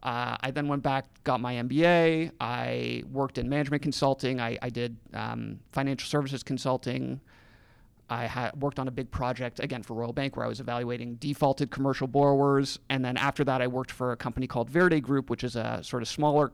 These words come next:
consulting company, but where they specialized in market research and customer experience. And so I managed Sun Life's entire global market outreach program for two years, where they did, you know, customer service, um, customer experience surveys in Canada, the U S, and Asia.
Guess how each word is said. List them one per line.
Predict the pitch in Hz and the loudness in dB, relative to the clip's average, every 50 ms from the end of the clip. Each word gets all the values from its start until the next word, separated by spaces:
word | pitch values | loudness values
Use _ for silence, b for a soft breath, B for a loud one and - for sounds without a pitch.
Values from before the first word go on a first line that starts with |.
| - _ | -6 _
consulting | - 147 - - 131 - 143 - | -10 -6 -4 -2 -2 -2 -2 -2
company, | - 139 135 131 | -2 -2 0 -2
but | 120 120 120 - | -2 -2 -4 -2
where | 131 131 127 | -2 -4 -4
they | 127 | -4
specialized | 123 - - - - 135 131 - 147 127 127 120 127 131 120 - | -4 -6 -6 -4 -2 -2 0 0 0 0 2 2 0 -2 -2 -4
in | - 127 127 123 131 | -6 -6 -4 -2 -2
market | 131 143 143 - 127 | 0 0 0 0 -2
research | 131 139 139 - 143 139 - - | -2 -2 0 0 0 -2 0 -2
and | 135 | -2
customer | - 131 127 - 139 135 | 0 -2 0 0 0 -2
experience. | 120 - - - 143 160 175 190 202 - - - | -2 -2 0 2 2 4 4 2 0 -2 -4 -4
And | - 131 | -4 -2
so | - - 135 131 131 - - | 0 2 2 2 2 2 0
I | 131 139 | 0 0
managed | 139 143 147 156 156 156 156 147 143 - - - b b b b b b | 2 2 2 2 2 2 0 0 -2 -6 -12 -14 b b b b b b
Sun | - - - 160 156 151 | -4 0 2 4 4 4
Life's | 147 147 147 147 - - - - | 4 4 2 2 0 -4 -8 -6
entire | - 147 139 135 - - 135 139 139 139 135 | -4 -4 -4 -2 -2 0 0 2 2 0 0
global | 123 131 139 139 131 139 135 | 0 2 2 2 2 2 2
market | 123 123 120 131 127 | 0 0 0 2 2
outreach | 147 175 139 143 139 - - - | 2 2 2 0 -2 -2 -2 -2
program | 143 120 117 - 120 120 117 120 117 117 - | -2 -2 -2 0 -2 -2 -2 -4 -4 -6 -6
for | - 123 123 123 | -4 -2 -2 -2
two | 117 - - 123 | -4 -4 -4 -4
years, | 117 110 113 113 117 120 117 - - - b b b b b b 127 | -2 -2 -2 -2 -2 -4 -4 -6 -10 -14 b b b b b b -4
where | 123 120 123 | -2 -2 -2
they | 123 127 113 120 | -2 -2 -4 -4
did, | 117 120 117 117 120 | -4 -6 -6 -6 -8
you | 113 | -10
know, | 113 113 | -12 -10
customer | - 117 113 - - 113 113 | -8 -8 -10 -8 -8 -10 -8
service, | - - 120 117 - 123 - - - - - _ _ | -6 -6 -6 -4 -6 -8 -8 -8 -10 -12 -14 _ _
um, | - 135 120 113 107 107 - - | -6 -4 -4 -4 -6 -8 -8 -6
customer | - 139 - 143 131 | -4 -4 -4 -4 -6
experience | 120 - - - 127 127 120 120 117 | -6 -6 -6 -4 -4 -2 -2 -4 -4
surveys | - - 123 117 123 120 113 113 | -4 -4 -2 -2 -2 -2 -4 -4
in | 113 107 | -8 -10
Canada, | - 120 120 113 117 120 117 | -8 -6 -6 -4 -4 -6 -6
the | - 120 | -6 -6
U | 113 110 104 | -4 -4 -4
S, | 110 - | -4 -4
and | 110 113 | -4 -4
Asia. | 120 123 143 180 180 196 | -4 0 2 2 0 0